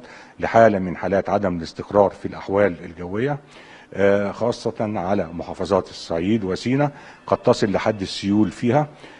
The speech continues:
آه، ولكن الحمد لله، آه، خلال البيان اللي احنا أصدرناه كنا أشرنا وقلنا إن احنا هنؤكد هذا الكلام من عدمه، آه، بإصدار بيان آخر يوم الأحد النهاردة بعد الاطلاع على آخر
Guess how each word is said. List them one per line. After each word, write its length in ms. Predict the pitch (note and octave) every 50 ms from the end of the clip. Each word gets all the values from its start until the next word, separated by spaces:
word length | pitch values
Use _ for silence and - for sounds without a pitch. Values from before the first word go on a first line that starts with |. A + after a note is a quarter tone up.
| - - G#2
آه، 440 | G#2 G#2+ G#2+ G#2+ G#2 G#2+ G#2+ - F#2
ولكن 540 | G#2 A2+ B2 D#3+ F#3 F3+ - E3+ E3+ E3 D3 - - -
الحمد 340 | G2 - C3+ C#3+ D3 A#2+
لله، 460 | A#2 G#2+ G#2+ G2 F#2+ F#2+ G2+ A2 A#2+ A#2 - - - - - _ -
آه، 280 | G2 G2 G2+ G#2 G#2 -
خلال 320 | - - G#2 B2 C3+ C3+ B2+
البيان 340 | G#2 F2 G#2 A2 A#2 A2
اللي 120 | G#2+ G2 G#2
احنا 220 | - - G2+ G2
أصدرناه 400 | G2+ F2 F2+ G2 F2 G2 A2 A#2
كنا 340 | A#2 - A#2 A2+ A2 G#2+ -
أشرنا 360 | - - C3+ D3 C#3+ B2 G#2+
وقلنا 420 | G#2+ - D3 D#3+ D#3 A#2+ F#2+ E2 D#2+ - - - - - - -
إن 200 | E2+ G2 G#2+ B2+
احنا 380 | C3+ - C#3+ C#3+ D3 D3 C#3 -
هنؤكد 600 | - G#2+ G2+ G#2 G2 C#3+ E3 - - A#2+ F#2+ F2+
هذا 240 | G#2+ B2+ A#2 G2+ G#2+
الكلام 380 | - - A2+ G#2 A2+ A2 G#2
من 200 | F#2+ F#2+ G2 G2
عدمه، 420 | F#2+ G#2+ A#2+ B2 C#3+ D#3 D#3+ D3+ D3 - - - - - - _ - -
آه، 260 | G2+ G#2 G#2 G#2 G#2
بإصدار 540 | G2 F#2 G#2+ A2 G2+ F2 F#2 B2+ D#3 E3 D3
بيان 320 | A2+ A#2 A2+ A#2+ B2+ B2 -
آخر 380 | - B2 B2+ - - B2+ A2+
يوم 220 | A2+ B2 B2+ B2 A2
الأحد 360 | G#2 B2 C3 - G2+ D#2+ D2 D2 - - - - -
النهاردة 540 | G2+ F#2+ F#2 E2+ A#2 A#2+ A#2 B2 D3+ D#3 D3+ - - - - - - - _ - F#2
بعد 320 | G2+ A#2+ B2+ B2 A2 F#2+ G2
الاطلاع 640 | G2+ G2 G2 G2+ - - A2 A2 B2+ C3+ C3 A2 G2
على 160 | G2+ G2+ G#2
آخر 320 | G#2+ C3 D3+ C#3 - B2